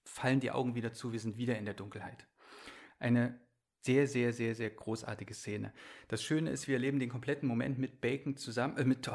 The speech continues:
das ist, das ist mir schon wieder passiert, mit Tom zusammen. Äh, und wenn wir uns daran zurückerinnern, was ich am Anfang, es ist natürlich nur eine Deutung von mir, aber es ist eine mögliche Deutung, ähm,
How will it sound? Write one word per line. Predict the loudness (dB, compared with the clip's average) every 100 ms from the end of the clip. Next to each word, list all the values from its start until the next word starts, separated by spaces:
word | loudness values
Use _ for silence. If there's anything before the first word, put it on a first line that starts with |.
| -4
das | -6 -8
ist, | -4
das | -4 -2
ist | -2
mir | 0
schon | -2
wieder | -4
passiert, | -8 -4
mit | -4 -4
Tom | 2 4 4
zusammen. | 2 0 2 2 2 0 -10 -10 -12 4
Äh, | 8 8 8 2 -8 -20 -20 -20 _ _
und | 4 6 6 2 -14 _ _ _ _ _ 4
wenn | 6
wir | 4
uns | -2
daran | 0 0 -2
zurückerinnern, | -6 -4 -2 -2 -2 -4 -2
was | -2 -2 -10 -18 -12
ich | -4 0
am | 2
Anfang, | 0 -2 -6
es | -6
ist | -6
natürlich | -4 -2 2
nur | 2
eine | 4
Deutung | 2 2 0
von | -2 0
mir, | 2 0
aber | -2
es |
ist | -6 -4
eine | -2 0
mögliche | -2 -4 -6 -4
Deutung, | -4 -4 -8 -8 -18 -10 -2
ähm, | 2 2